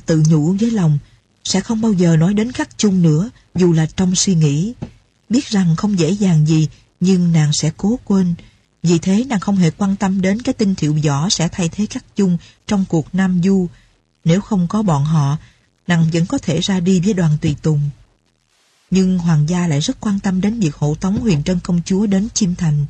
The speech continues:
Phương Nam xa xôi hiểm trở, liệu tên tướng trẻ tuổi như Thiệu Võ có thể đảm đương được chăng? Họ đã nghĩ đến nhiều võ tướng khác, nhưng thực không ai có thể thay thế được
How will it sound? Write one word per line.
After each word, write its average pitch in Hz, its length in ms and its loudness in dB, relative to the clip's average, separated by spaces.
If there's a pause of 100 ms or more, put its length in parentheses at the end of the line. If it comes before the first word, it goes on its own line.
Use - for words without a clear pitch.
(720)
Phương 220 160 2
Nam 220 160 -2
xa 208 220 -4
xôi 196 300 0
hiểm 165 240 0
trở, 160 320 -2 (400)
liệu 170 160 2
tên 208 160 0
tướng 247 220 -2
trẻ 170 180 -2
tuổi 180 240 0
như 208 180 0
Thiệu 160 320 0
Võ 156 280 -2 (280)
có 269 100 -2
thể 190 200 -2
đảm 175 260 -2
đương 196 240 0
được 165 240 -2
chăng? 196 240 -2 (640)
Họ 147 120 -2
đã 165 120 0
nghĩ 170 220 2
đến 220 320 -2
nhiều 156 300 2
võ 165 100 -2
tướng 214 260 -2
khác, 240 300 -6 (320)
nhưng 190 180 0
thực - 220 -4
không 185 220 -6
ai 202 140 -4
có 226 140 -6
thể 160 220 -2
thay 196 220 -4
thế 214 200 -2
được 165 200 -2